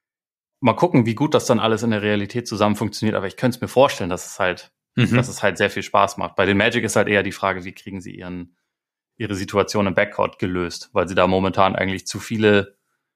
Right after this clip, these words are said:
Speaker 1: zu viele Leute haben, die alle spielen wollen und, äh, zu wenige, die bisher schon gezeigt haben, dass das auch wirklich funktioniert, wenn sie spielen. <laughs> Also,
Speaker 2: <laughs>
Speaker 1: was halt unterschiedliche Stärken. Du hast so Cole Anthony als, als Gunner,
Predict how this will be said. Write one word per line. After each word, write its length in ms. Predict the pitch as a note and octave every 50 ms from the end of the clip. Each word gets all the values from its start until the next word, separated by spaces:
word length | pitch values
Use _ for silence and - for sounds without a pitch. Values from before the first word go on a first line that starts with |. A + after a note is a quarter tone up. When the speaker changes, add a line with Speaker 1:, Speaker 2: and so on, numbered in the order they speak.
| _ _
Speaker 1:
zu 140 | - - A#2+
viele 300 | G#2 - B2+ A#2+ A#2 A2+
Leute 360 | A2 A2 A#2 C3 - C3+ A#2
haben, 280 | A2 A#2 B2 A#2+ A#2 A2
die 160 | G#2 G#2 G2
alle 180 | G2+ G#2 G#2 G2+
spielen 400 | - - - A#2 A#2+ B2 A#2+ G#2+
wollen 240 | G#2+ G#2+ A2 A2 G2+
und, 380 | F#2+ G#2 G2+ F#2 - - - -
äh, 300 | G#2 G2+ F#2+ F#2 F2+ -
zu 220 | - - G#2 G2+
wenige, 340 | G#2 G#2 G#2 G2+ G2+ G#2 G2
die 100 | G2+ G2+
bisher 300 | G2+ F#2+ - G#2+ G2+ F#2+
schon 220 | - G#2 G2+ F#2
gezeigt 440 | - G2+ - - G2+ G2+ - - -
haben, 180 | G2 F#2+ F2+ F2+
dass 160 | G2 F#2 -
das 160 | - G2+ -
auch 140 | G#2 G2+ -
wirklich 280 | G2+ F#2+ - - -
funktioniert, 580 | - G#2+ F#2 - - F#2+ F#2 F#2+ G2 F#2 - - _ _ _ _ _
wenn 160 | - G2 F2+
sie 100 | D#2+ A2+
spielen. 400 | - - - - F#2+ G2 G2+ G#2 _
<laughs> 240 | - - G#2+ G#2 -
Also, 260 | A2+ F#2 F#2+ F#2 F2+ F2 - - - -
Speaker 2:
<laughs> 260 | B2+ - - - A2
Speaker 1:
was 160 | G#2+ G2+ -
halt 240 | G#2 F#2+ F2 - - _ _ _ _ _ _
unterschiedliche 640 | - C3 A2+ A#2 G#2+ - - A2 G2+ G2+ F2+ G#2 F#2+
Stärken. 340 | - - G#2 G2 G2 F#2 E2+
Du 80 | F2
hast 200 | F#2 G2+ G2+ -
so 160 | - G2 F#2+ -
Cole 320 | - - G#2 G2+ G2 G2
Anthony 340 | G#2+ G#2 G#2 G#2 G2+ F#2+ F#2+
als, 420 | F#2+ F#2 F#2 - - - - - _
als 520 | - G#2+ G2 - - - - - - _ _ _ _ _ _ _ _ _ _ _ _ _ _ _ -
Gunner, 460 | - G#2 A2 A#2+ A#2+ B2 B2 B2+ -